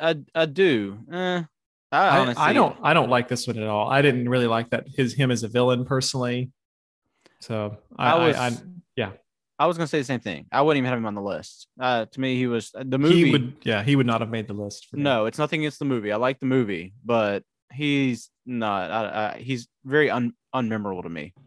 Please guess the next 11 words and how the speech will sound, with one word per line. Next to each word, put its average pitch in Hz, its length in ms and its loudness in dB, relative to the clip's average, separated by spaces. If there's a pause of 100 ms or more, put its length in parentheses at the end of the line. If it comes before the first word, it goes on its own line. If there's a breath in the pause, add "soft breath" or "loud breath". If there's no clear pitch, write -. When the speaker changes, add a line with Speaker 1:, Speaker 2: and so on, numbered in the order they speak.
Speaker 1:
remember 214 220 2
him 175 80 0
being 143 140 2
Speaker 2:
Yeah. 131 40 0
Speaker 1:
really 143 180 2
goofy 110 600 -4
and 98 220 -8 (140)
Speaker 2:
Yep. 139 280 2 (160)
Speaker 1:
Yeah. 95 200 -10 (400)
Speaker 2:
He 143 100 -4
was. 107 380 -2